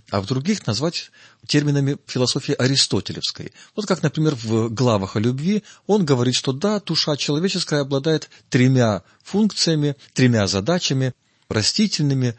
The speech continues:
животными и разумными. Только одно отличие, важнейшее отличие делают эти отцы церкви.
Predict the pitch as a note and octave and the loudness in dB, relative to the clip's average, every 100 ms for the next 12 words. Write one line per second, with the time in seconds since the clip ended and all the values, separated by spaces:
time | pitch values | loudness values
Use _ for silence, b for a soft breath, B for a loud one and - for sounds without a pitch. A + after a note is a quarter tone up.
0 | b G#2 G2 G2+ D#3+ - B2+ A2+ A#2 C3+ | b -6 -4 -2 -2 -2 0 0 0 0
1 | B2+ F#2+ F2 D#2 D2 - - b b b | 0 0 -6 -6 -10 -14 -20 b b b
2 | b C3+ B2+ C#3+ C3+ C#3+ D3 C#3 B2+ A#2+ | b -2 0 0 0 -2 0 0 0 -2
3 | C#3+ A#2+ - - E2+ D#2 A2 G2+ A#2+ G#2+ | -2 -4 -2 -4 -4 -8 -8 0 0 2
4 | C3 G#2 - G2 F2+ G2+ C#3+ D3+ - G#2+ | 0 0 -2 -4 -4 -6 -6 -4 -4 -6
5 | F2+ A#2+ A#2+ A2+ A2 - G2 F#2+ A#2+ - | -4 -4 -4 -4 -4 -4 -4 -6 -8 -8
6 | F#2 - - | -8 -10 -14